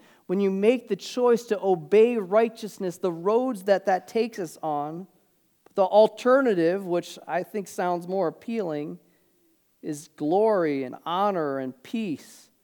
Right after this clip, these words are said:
for those who do good. That's, that's the outcome. You say, "Man, that's a, that sounds like a lot easier path to go down." So many things that we avoid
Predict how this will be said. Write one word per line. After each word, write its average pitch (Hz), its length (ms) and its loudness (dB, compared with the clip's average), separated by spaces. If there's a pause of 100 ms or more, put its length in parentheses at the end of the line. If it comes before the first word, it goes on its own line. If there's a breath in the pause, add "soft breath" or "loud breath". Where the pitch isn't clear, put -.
(420)
for 147 140 -10
those 180 280 -2
who 165 120 -10
do 170 280 -8
good. 160 540 -4 (420)
That's, - 300 -8
that's 240 320 -6
the - 220 -8
outcome. 165 680 -8
You - 300 -20
say, - 160 -18
"Man, 208 260 -10
that's 220 220 -6
a, 170 60 -8 (300 soft breath)
that 262 160 -2
sounds 190 220 0
like 160 80 0
a 160 80 4
lot 220 400 4
easier 208 420 0
path 233 480 0
to 202 80 2
go 190 320 4
down." 185 300 2
So 240 180 2
many 254 200 2
things 254 340 -2
that 196 160 4
we 208 140 0
avoid 202 840 2